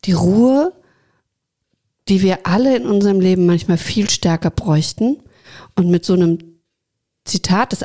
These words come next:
eigentlich erstmal total befreiend klingt, weil wenn ich das loslasse, bekomme ich, was ich brauche. Wenn ich das mache, dann werde ich, was ich sein könnte. Uhuhu. Aber gleichzeitig ist da implizit die Idee dahinter, ah, ich bin im Moment nicht genug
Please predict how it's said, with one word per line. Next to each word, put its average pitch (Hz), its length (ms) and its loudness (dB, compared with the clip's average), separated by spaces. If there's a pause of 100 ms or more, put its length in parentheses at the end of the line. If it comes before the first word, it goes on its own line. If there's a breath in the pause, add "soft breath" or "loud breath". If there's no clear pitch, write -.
eigentlich 233 380 2
erstmal - 260 -2
total 180 280 -2
befreiend 302 500 -2
klingt, - 480 -4
weil 143 360 0 (200)
wenn 127 140 0
ich 120 100 -4
das - 160 -10
loslasse, 202 520 -2
bekomme 151 260 -4
ich, 120 80 -8
was - 120 -10
ich - 60 -16
brauche. 196 600 0 (480 loud breath)
Wenn 180 120 -2
ich 147 160 -2
das 185 260 -4
mache, 170 420 0
dann 139 220 0
werde 135 160 -2
ich, - 180 -8
was 139 140 -4
ich 160 100 -6
sein 240 240 -2
könnte. 214 320 -2
Uhuhu. 247 760 2 (640 loud breath)
Aber 190 340 0 (1000 loud breath)
gleichzeitig 214 580 -2
ist - 220 -6
da 185 160 0 (480)
implizit 220 800 -2 (760)
die 180 200 -2
Idee 226 320 0
dahinter, 233 680 0
ah, 214 300 0
ich - 180 -4
bin 208 140 0
im 202 60 0
Moment 190 320 0
nicht 226 180 -4
genug 277 420 0